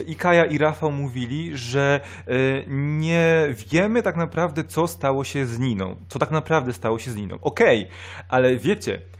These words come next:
naszą główną bohaterką jest Cassie. To my obserwujemy śledztwo, docieranie do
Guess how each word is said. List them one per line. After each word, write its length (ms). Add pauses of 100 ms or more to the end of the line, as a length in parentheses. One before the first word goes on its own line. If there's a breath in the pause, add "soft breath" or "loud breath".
(140 soft breath)
naszą 500
główną 380
bohaterką 680
jest 260
Cassie. 520 (500 soft breath)
To 120
my 240
obserwujemy 920
śledztwo, 920 (200 loud breath)
docieranie 1040
do 400